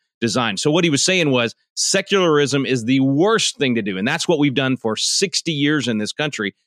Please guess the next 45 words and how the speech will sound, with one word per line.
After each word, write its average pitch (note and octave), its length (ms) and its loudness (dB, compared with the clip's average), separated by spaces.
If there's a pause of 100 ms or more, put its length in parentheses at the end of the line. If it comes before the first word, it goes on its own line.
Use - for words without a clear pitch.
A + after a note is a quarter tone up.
(140)
And B2+ 100 -2
it's A#2+ 120 -4
produced B2+ 380 -2
the A#2+ 100 0
worst B2+ 400 0
results. A#2 460 -2
We C#3 180 0
would D#3 140 0
be D#3 100 0
better E3+ 340 0
off C3 300 0 (360)
letting D#3 400 0
each C#3+ 200 0
community B2+ 540 2 (360)
have C3 180 -4
a C#3 60 -2
free E3 240 0
marketplace D#3 580 0
of C#3 80 2
ideas. A#2+ 440 0
And A#2+ 220 -4
if E3+ 240 2
they D#3 200 2
end C3+ 160 2
up B2+ 120 -4
teaching B2+ 320 0
Islam G#2 380 -4
or A2 40 -2
they A2 160 0
end C#3 140 0
up C3+ 120 -2
teaching B2 340 -2
Buddhism G#2+ 360 -2
or G#2 60 -2
whatever, A2 400 -2 (300)
then D#3+ 120 2
in D3+ 120 2
that D3+ 160 -2
community, C#3+ 400 2
that's C3 220 -2
what, C3+ 120 -2
at C3 120 0
least F#3+ 260 0
they're E3+ 100 2
teaching D#3+ 440 -2